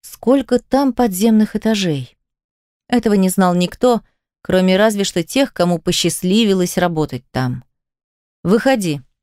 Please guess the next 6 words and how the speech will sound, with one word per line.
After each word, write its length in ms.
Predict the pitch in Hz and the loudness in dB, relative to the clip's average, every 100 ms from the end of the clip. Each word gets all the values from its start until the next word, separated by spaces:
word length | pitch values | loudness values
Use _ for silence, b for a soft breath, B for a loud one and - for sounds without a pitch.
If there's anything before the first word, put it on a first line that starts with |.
| _ _ | _ _
скомандовал 680 | - - 190 185 175 175 175 | -6 0 2 2 0 0 2
Риант, 400 | 170 196 226 - _ _ | 2 2 0 -6 _ _
потянув 440 | 208 - 190 226 - | -2 2 2 2 0
меня 280 | 180 180 | 0 0
за 100 | 180 | 0
наручник. 720 | 180 175 147 135 - - - | 0 0 -2 -6 -10 -10 -16